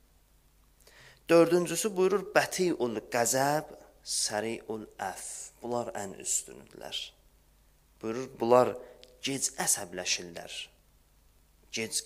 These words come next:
qəzəblənər, gec özündən çıxar. Amma tez bağışlayır. Çox gec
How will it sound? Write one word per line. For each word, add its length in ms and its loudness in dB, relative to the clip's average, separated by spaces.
qəzəblənər, 840 -4
gec 280 -4
özündən 560 -8
çıxar. 400 -10
Amma 180 0
tez 320 -6
bağışlayır. 640 -12
Çox 340 2
gec 260 6